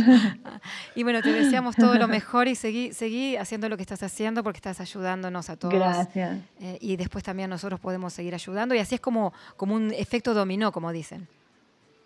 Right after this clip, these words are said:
Speaker 2: Claro, claro, es inevitable, es inevitable tomar conciencia
Speaker 1: Ujú.
Speaker 2: ayudándonos los unos a los otros, porque en la medida en que nosotros inspiramos a los demás,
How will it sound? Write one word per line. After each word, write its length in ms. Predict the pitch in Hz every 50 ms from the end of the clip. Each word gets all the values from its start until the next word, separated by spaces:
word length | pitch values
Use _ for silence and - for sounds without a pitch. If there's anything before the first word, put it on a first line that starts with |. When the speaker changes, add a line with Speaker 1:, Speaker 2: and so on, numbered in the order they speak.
| _ _ _ _ _ _ _
Speaker 2:
Claro, 680 | - 233 214 214 208 208 202 196 196 185 170 160 165
claro, 240 | 165 - 190 175 170
es 100 | 196 - 240
inevitable, 600 | 233 220 196 196 196 202 180 160 160 160 147 143
es 120 | 196 185
inevitable 800 | 208 214 208 196 190 190 185 185 185 185 185 190 196 190 190 190
tomar 580 | - 190 175 175 180 180 180 175 175 175 -
conciencia 880 | - 190 180 170 170 170 - - 190 190 202 202 - 233 247 269 294 - - - - - -
Speaker 1:
Ujú. 100 | 196 190 180
Speaker 2:
ayudándonos 600 | 226 220 214 214 202 202 208 214 220 220 220 208 185
los 180 | 185 180 -
unos 220 | 196 190 190 180 180
a 20 |
los 180 | 180 175 175 -
otros, 260 | 233 220 233 202 170
porque 300 | - 180 180 - 190 180 180 185 - - - - _
en 60 | - 196
la 100 | 214 208
medida 220 | 202 208 220 240
en 80 | 262 247
que 80 | 247
nosotros 340 | 214 208 175 220 208 233 208
inspiramos 600 | 214 196 185 - - 175 170 170 170 190 208 202
a 80 | 196 175
los 160 | 170 180 170
demás, 580 | 180 175 175 180 180 196 208 220 226 214 -